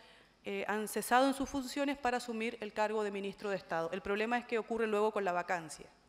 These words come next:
cómo se resuelve el caso de la vacancia de esos parlamentarios. También habría que considerar nuevos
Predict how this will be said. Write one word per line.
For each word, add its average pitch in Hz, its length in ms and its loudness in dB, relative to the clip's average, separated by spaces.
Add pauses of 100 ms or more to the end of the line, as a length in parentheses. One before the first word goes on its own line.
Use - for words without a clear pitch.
(300)
cómo 202 220 -8
se 185 320 -8 (260)
resuelve 208 360 -6
el 208 80 -6
caso 214 380 0 (460)
de 202 80 -4
la 190 80 2
vacancia 196 400 0
de 196 40 0
esos 196 160 -6
parlamentarios. 175 760 -6 (1040)
También 294 600 2
habría 262 280 4
que 269 100 0
considerar 240 560 2 (560)
nuevos 294 720 0